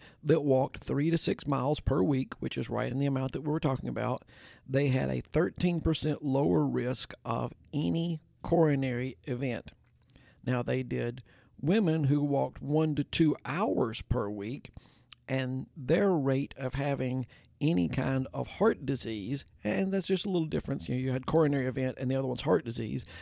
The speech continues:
but it was reduced by fifty percent. So you cut your risk of heart disease in half by walking one to two hours per week.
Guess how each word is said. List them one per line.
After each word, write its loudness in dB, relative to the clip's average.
but 8
it 10
was 2
reduced 2
by 0
fifty -2
percent. -4
So -4
you 2
cut 0
your 2
risk 0
of 0
heart 0
disease -2
in -2
half -2
by -2
walking 2
one 2
to 4
two 2
hours -2
per -2
week. -6